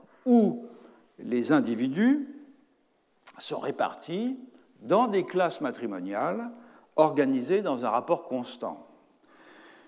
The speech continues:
Il suffit alors de poser qu'un élément constitutif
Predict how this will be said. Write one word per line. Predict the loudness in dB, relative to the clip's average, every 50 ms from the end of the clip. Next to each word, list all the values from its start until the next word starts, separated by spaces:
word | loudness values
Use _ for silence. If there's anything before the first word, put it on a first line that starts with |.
| _ _ -8
Il | -6 -4
suffit | -2 -2 -2 -2 0 2 4 4
alors | 6 4 2 0
de | -2 -6
poser | -6 2 4 4 4 6 4 2 0 0 -2 -6 -12 -16 -20 -20 -20 _ _ _ _ _ _ _ _ _ _ _ 2
qu'un | 4 6 8
élément | 8 8 8 8 8 6 6 4 4 4 4 4 2 -2 -10 -16 -20 -20 -20 -20 -20 _ _ _ _ _ _ _ _ _ _ _ _ _ _ _ _ _ _
constitutif | -6 -6 -6 -4 -4 -4 -4 -4 -6 -8 -4 -2 -2 -2 -2 -6 -10 -14